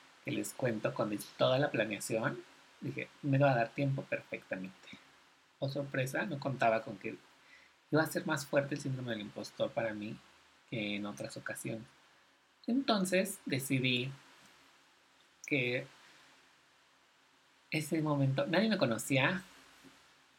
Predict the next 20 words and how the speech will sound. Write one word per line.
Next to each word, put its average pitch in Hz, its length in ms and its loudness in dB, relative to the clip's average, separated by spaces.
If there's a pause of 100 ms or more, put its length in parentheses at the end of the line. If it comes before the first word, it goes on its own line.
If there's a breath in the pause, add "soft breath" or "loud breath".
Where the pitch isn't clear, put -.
(100)
y 170 140 -4 (240)
me 151 180 0
podía 143 280 8
dar 139 120 10
la 143 80 8
oportunidad 123 420 0
de 117 100 -4
que 120 100 -6
me 110 100 -4
conocieran 104 520 -8 (240)
en 139 120 2
una 139 200 6
primera 113 260 -4
impresión. - 380 -10 (1600)
Llegamos 135 560 2
a 113 100 2
este 117 240 -6
punto 135 380 0
en 135 100 2
donde 110 640 -2